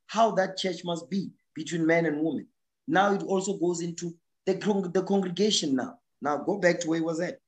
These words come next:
First Corinthians four, read verse thirty-three again. First Corinthians,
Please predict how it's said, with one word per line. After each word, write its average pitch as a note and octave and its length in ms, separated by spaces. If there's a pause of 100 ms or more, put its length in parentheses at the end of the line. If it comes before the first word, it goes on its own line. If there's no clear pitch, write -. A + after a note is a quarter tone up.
(280)
First F3+ 220
Corinthians E3+ 380
four, E3 180
read F#3+ 240
verse D3+ 180
thirty-three C#3+ 420
again. A#2 340 (560)
First D3 200
Corinthians, - 640